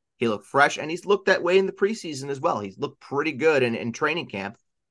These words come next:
He doesn't look like the knee has been bothering him all that much, which is definitely a good thing. And at the price that you're getting him at right now, where you're taking him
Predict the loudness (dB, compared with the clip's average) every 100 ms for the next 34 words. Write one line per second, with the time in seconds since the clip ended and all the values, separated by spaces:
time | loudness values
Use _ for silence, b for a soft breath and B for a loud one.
0 | _ -6 -6 0 0 2 -2 0 -2 -4
1 | -6 -6 -2 -2 -2 0 2 2 2 -2
2 | -4 -4 -2 -2 0 0 0 -4 -4 -4
3 | -2 -4 -6 -12 _ _ -2 0 0 0
4 | 4 2 4 0 0 -4 -4 -6 -12 _
5 | _ -2 -2 -4 -6 -6 0 0 0 -6
6 | -6 0 0 0 -2 -2 -2 -2 -4 -2
7 | -4 -2 0 -2 -6 _ _ -4 0 0
8 | 0 -2 -2 -4 -4 -2 -4